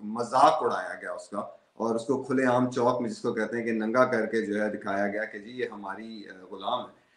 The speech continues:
आपका क्या ख्याल है कि क्या पाकिस्तान अभी भी,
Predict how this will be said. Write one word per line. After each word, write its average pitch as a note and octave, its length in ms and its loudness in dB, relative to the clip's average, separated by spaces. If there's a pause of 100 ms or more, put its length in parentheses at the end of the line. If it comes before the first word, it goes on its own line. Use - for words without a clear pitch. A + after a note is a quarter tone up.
(340)
आपका G3+ 340 6
क्या F#3 220 4
ख्याल D#3+ 300 4
है D#3+ 100 4
कि E3 180 0 (460)
क्या E3 180 6
पाकिस्तान D#3+ 880 2
अभी C#3 320 2
भी, B2+ 520 0